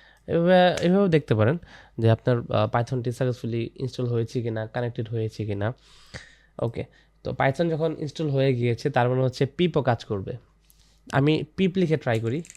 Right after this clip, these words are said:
শুধু পিপ লিখে যদি আমি এন্টার দিই, সেক্ষেত্রে, আহ, এখানে দেখতে পাচ্ছি, আমি এটা একটু বড় করে দেখাই। দেখতে পাচ্ছি এখানে, আহ, পিপ, আহ, রিলেটেড যত রকমের ডিটেলস আছে, যেমন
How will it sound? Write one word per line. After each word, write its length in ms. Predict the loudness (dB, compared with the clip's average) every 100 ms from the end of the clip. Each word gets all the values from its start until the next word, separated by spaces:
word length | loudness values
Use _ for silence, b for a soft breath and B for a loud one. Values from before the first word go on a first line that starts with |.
| _
শুধু 280 | -6 -4 -4
পিপ 200 | -6 -4 -2
লিখে 120 | -2
যদি 160 | 0
আমি 160 | -2 -2
এন্টার 300 | -4 -4 -2
দিই, 240 | -4 -6 b b b
সেক্ষেত্রে, 580 | -4 -2 0 -2 -2 -4 -4
আহ, 360 | -2 0 0 -2
এখানে 220 | -6 -4
দেখতে 240 | -4 -4
পাচ্ছি, 240 | -6 -6 -6
আমি 180 | -4 -4
এটা 220 | -6 -6
একটু 200 | -6 -6
বড় 280 | -4 -4 -4
করে 140 | -4
দেখাই। 280 | -4 -6 -8 -12 _ _ _ _ _ _ _ _ _ -8
দেখতে 240 | -6 -4 -2
পাচ্ছি 320 | -2 -2 -6
এখানে, 400 | -6 -4 -4 -4
আহ, 260 | -6 -8 -8 -4
পিপ, 320 | -2 -4 -6
আহ, 260 | -4 -2
রিলেটেড 420 | 0 0 0 -2 -2
যত 180 | -2
রকমের 480 | -2 -4 -4 -4 -2
ডিটেলস 420 | -4 -2 -4 -4 -6
আছে, 400 | -6 -4 -6 -4
যেমন 300 | -4 -4